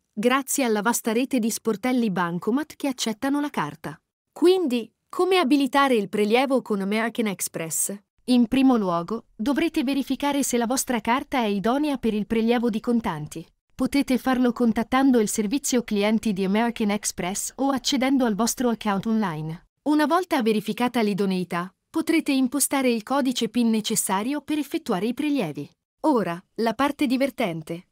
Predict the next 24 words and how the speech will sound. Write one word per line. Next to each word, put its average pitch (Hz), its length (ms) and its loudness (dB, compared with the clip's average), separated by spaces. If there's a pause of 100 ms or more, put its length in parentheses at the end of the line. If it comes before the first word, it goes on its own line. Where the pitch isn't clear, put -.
Potrete 294 480 0
finalmente 247 640 0
prelevare 254 500 0
denaro 226 420 0
ovunque 294 440 0
vi 262 140 -2
troviate. 185 640 -6 (180)
Grazie 269 520 2
alla 208 180 2
vasta 226 320 0
rete 247 280 4
di 220 100 -2
sportelli 240 580 0
bancomat 214 560 0
compatibili 262 720 0
con 240 220 0
American 233 460 0
Express, 202 600 -6 (160)
potrete 339 460 2
prelevare 240 500 4
denaro 226 380 2
ovunque 262 460 0
vi 262 120 0
troviate. 175 680 -4